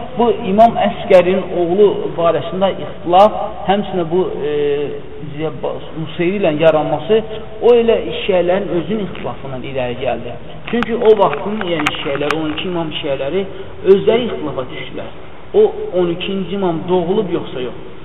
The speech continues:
Çünki bəziləri dedilər ki, doğulub özləri, yəni şiələr özləri dedilər ki, on ikinci imam doğulub,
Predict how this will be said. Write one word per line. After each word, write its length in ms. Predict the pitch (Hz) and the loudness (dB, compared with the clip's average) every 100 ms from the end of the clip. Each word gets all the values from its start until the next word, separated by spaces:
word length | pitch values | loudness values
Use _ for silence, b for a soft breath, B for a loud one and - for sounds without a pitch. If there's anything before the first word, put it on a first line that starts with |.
| - | -12
Çünki 260 | - 214 165 | -6 -4 2
bəziləri 460 | 226 226 208 185 | 4 4 6 4
dedilər 320 | 165 170 202 190 | 4 0 0 0
ki, 100 | 165 | -4
doğulub 680 | 156 127 123 113 - - 151 | -4 -4 -6 -8 -10 -8 -6
özləri, 400 | 147 131 131 123 117 | -4 -4 -4 -4 -8
yəni 240 | 123 123 | -8 -8
şiələr 360 | - 143 147 151 139 | -4 -2 -2 -4 -4
özləri 260 | 139 127 | -6 -8
dedilər 240 | - 156 151 | -4 -4 -4
ki, 140 | 131 120 B B B | -8 -8 B B B
on 180 | 151 147 | -2 -2
ikinci 400 | 147 147 147 156 | -4 -6 -4 -4
imam 240 | 143 131 139 | -4 -6 -2
doğulub, 520 | 151 135 151 170 | -2 0 0 0